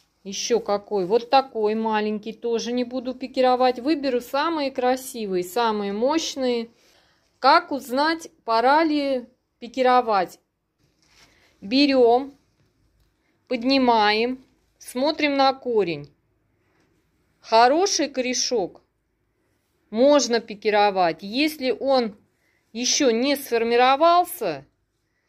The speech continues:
то тогда немножко подождать. У меня два семидольных листочка,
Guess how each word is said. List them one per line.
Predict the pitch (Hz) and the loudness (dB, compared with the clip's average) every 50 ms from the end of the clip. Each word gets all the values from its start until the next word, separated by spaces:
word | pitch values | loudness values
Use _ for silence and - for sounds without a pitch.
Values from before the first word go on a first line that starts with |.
| _ _ _ _ _ _ _ _ | _ _ _ _ _ _ _ _
то | - 285 339 339 | -2 0 0 2
тогда | 339 277 262 254 254 240 294 311 311 285 - | 2 2 2 2 2 2 2 2 2 0 -2
немножко | 226 240 240 247 254 277 294 294 - - | -6 -6 -4 -2 -2 -2 -4 -4 -6 -10
подождать. | - - 247 233 254 262 277 269 277 247 226 196 233 - | -6 -6 -2 0 0 0 0 0 -2 -2 -2 -2 -2 -6
У | - 240 254 | -6 -4 -4
меня | 262 277 285 302 302 302 - 240 208 180 156 156 156 _ _ _ _ _ _ _ _ _ _ _ _ _ _ _ _ _ _ _ _ _ _ | -2 -2 0 0 0 2 2 0 0 -2 -4 -8 -12 _ _ _ _ _ _ _ _ _ _ _ _ _ _ _ _ _ _ _ _ _ _
два | 185 180 214 220 277 285 269 233 214 | -12 -10 0 4 4 6 6 4 2
семидольных | 208 - - 240 247 247 247 214 185 202 208 202 190 196 208 214 226 254 294 359 - - - - _ _ _ _ | 0 -6 -10 -8 -6 -6 -6 -6 -6 -4 -4 -2 -2 -4 -4 -4 -6 -6 -6 -8 -10 -12 -20 -20 _ _ _ _
листочка, | 294 320 320 320 - - 339 339 339 349 339 - - - 349 339 339 339 339 | -4 -4 -4 -4 -6 -2 0 0 2 0 0 -4 -2 0 0 0 0 -2 -6